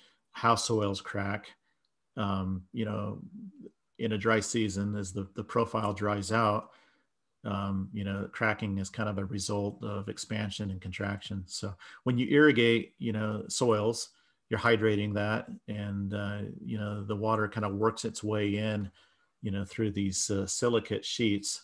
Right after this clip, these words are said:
causing them to expand. Uh, the same thing, when you pull water back and it dries up, uh, these silicate sheets, uh, tend to contract and they'll shrink. And that's what you see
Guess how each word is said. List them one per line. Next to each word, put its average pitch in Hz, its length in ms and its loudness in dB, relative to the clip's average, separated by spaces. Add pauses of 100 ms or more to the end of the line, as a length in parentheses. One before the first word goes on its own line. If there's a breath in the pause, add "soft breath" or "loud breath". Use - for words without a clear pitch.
causing 107 400 2
them 98 200 -2
to 101 120 -4
expand. 101 640 -4 (720)
Uh, 107 80 0
the 104 100 0
same 107 260 0
thing, 104 440 0
when 98 160 0
you 98 60 -2
pull 110 220 0
water 107 280 2
back 107 360 -2
and 98 120 -2
it 101 80 -6
dries 98 340 -2
up, 110 340 0 (540)
uh, 95 320 0 (100)
these 101 220 -2
silicate 110 460 0
sheets, - 760 -2
uh, 101 420 -4 (220)
tend 113 200 -2
to - 60 -6
contract 104 600 -2 (520)
and 98 360 0
they'll 92 140 -2
shrink. 101 560 0 (500)
And 101 240 -2
that's 98 240 -2
what 104 160 0
you 104 140 -2
see 98 520 -2